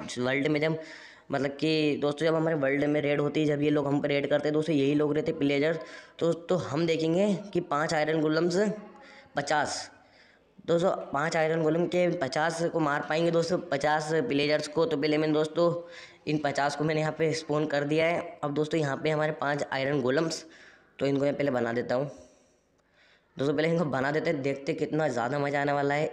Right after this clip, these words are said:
एक, अरे इसमें, इसमें नहीं लगना चाहिए, इसका डैमेज नहीं होना चाहिए। शिट,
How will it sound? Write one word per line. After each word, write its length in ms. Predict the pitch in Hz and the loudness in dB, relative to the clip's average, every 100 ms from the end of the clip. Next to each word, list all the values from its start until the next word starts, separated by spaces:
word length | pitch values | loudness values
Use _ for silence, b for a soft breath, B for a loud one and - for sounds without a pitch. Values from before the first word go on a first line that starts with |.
| 127 | -2
एक, 240 | 131 131 - | -4 -4 -4
अरे 240 | 135 143 | -2 -2
इसमें, 260 | 143 147 143 | -2 -2 -2
इसमें 220 | 139 147 | -2 -2
नहीं 120 | 135 | -2
लगना 140 | 135 127 | -2 -2
चाहिए, 200 | 127 123 | -2 -2
इसका 160 | 131 | -2
डैमेज 300 | 131 123 123 | -2 0 0
नहीं 80 | 120 | -2
होना 120 | 110 | -4
चाहिए। 120 | 110 - B B B - | -8 -14 B B B -12
शिट, 280 | - 101 | -12 -12